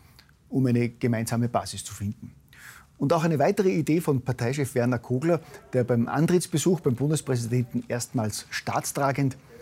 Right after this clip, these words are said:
im blauen Anzug gesichtet wurde, dürfte die Koalitionsverhandlungen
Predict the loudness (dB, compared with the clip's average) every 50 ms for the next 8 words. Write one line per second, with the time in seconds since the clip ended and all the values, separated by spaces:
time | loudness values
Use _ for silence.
0 | -20 -20 -20 -14 -4 0 0 0 0 0 0 2 4 4 2 2 0 -2 0 0
1 | -2 -2 0 -2 -2 -2 -2 -2 -2 0 2 2 2 2 2 -2 -8 -20 -20 -20
2 | -20 _ _ _ -14 -2 0 0 0 0 -2 -2 -2 -2 0 2 2 2 2 2
3 | 0 0 0 0 0 -2 -2 0 0 0 0 2 2 2 0 0 -2